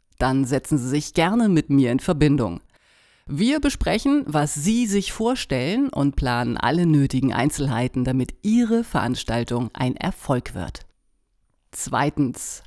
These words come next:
als Dozentin eines Seminars oder Workshops in Ihrer Firma, Ihrem Unternehmen oder Ihrer Institution. Während meiner Seminare haben die Teilnehmerinnen und Teilnehmer die Möglichkeit, sich als Team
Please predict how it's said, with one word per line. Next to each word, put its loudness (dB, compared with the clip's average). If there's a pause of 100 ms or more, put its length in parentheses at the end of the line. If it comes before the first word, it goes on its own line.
als 2
Dozentin 2
eines 2
Seminars 4
oder 2
Workshops 0
in 0
Ihrer 0
Firma, 0 (340)
Ihrem 4
Unternehmen 6
oder 2
Ihrer 0
Institution. -2 (380)
Während 8
meiner 6
Seminare 4
haben 2
die 2
Teilnehmerinnen 4
und 2
Teilnehmer 6
die 2
Möglichkeit, 2 (280)
sich -2
als 0
Team 2